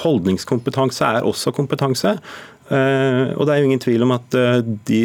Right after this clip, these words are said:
alvorligste tingene som filmen viste, eh, dreier seg om dårlige holdninger og mangel på respekt for dyr.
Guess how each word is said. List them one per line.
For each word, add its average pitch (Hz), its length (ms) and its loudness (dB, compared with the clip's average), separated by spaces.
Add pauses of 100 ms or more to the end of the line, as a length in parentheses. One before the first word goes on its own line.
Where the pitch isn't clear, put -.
alvorligste 95 1040 0
tingene 113 560 0
som 113 320 -2
filmen 98 460 0
viste, 160 440 0 (480)
eh, 151 160 2
dreier 139 240 0
seg 107 180 0
om 113 180 0
dårlige 90 400 2
holdninger 85 480 0
og 101 140 0
mangel 80 420 0
på 80 220 -2
respekt - 460 -6
for 78 160 -4
dyr. 62 220 -4